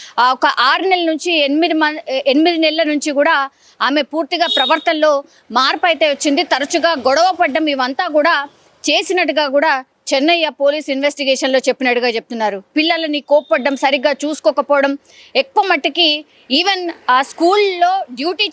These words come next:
చేస్తుంది రజిత, స్కూల్లో కూడా ఎక్కువగా ఫోన్లో ఉండిపోవడం, సరిగ్గా డ్యూటీలో కూడా చేయకపోవడం, ఆ కంప్లైంట్స్ కూడా, ఆ, ఈ రజిత భర్త చెన్నయ్య దగ్గరికి కూడా వచ్చినట్టుగా చెన్నయ్య విచారణలో చెప్పినట్టుగా చెప్తున్నారు. So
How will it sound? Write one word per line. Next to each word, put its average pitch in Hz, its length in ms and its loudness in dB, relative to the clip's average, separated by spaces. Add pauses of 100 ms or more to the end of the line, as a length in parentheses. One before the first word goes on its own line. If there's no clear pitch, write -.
చేస్తుంది 320 380 0
రజిత, 320 540 -2
స్కూల్లో 370 420 4
కూడా 339 200 2
ఎక్కువగా 330 500 0
ఫోన్లో 339 500 2
ఉండిపోవడం, 302 580 -2 (360)
సరిగ్గా 311 760 -2
డ్యూటీలో 339 500 2
కూడా 302 340 2
చేయకపోవడం, 302 880 -2
ఆ 240 160 2
కంప్లైంట్స్ 330 560 0
కూడా, 311 380 0 (420)
ఆ, 233 120 2
ఈ 254 180 0
రజిత 285 380 -2
భర్త 285 380 0 (100)
చెన్నయ్య 339 320 2
దగ్గరికి 302 400 0
కూడా 285 240 2
వచ్చినట్టుగా 277 640 0 (140)
చెన్నయ్య 302 260 2
విచారణలో 277 500 -2
చెప్పినట్టుగా 254 460 -2
చెప్తున్నారు. 220 480 -6
So 330 240 -2